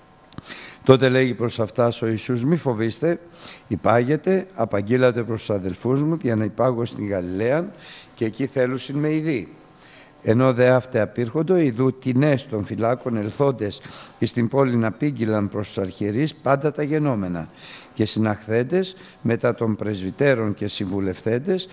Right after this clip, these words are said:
έδωκαν εις στρατιώτας αργύρια ικανά. Λέγοντες, «Είπατε ότι οι μαθηταί αυτού ελθόντες διανυκτός έκλεψαν αυτόν,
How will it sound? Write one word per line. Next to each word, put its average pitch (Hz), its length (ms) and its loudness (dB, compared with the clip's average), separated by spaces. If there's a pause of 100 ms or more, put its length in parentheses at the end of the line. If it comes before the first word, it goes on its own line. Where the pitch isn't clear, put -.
(280)
έδωκαν 131 500 2
εις 104 100 -2
στρατιώτας 113 720 -2
αργύρια 123 420 -2
ικανά. 151 480 -2 (580)
Λέγοντες, 110 720 2
«Είπατε 151 560 0 (340)
ότι 110 200 0
οι 110 40 -2
μαθηταί 110 420 0
αυτού 127 260 0
ελθόντες 117 520 -2
διανυκτός 110 520 -2
έκλεψαν 110 640 0
αυτόν, 165 440 -2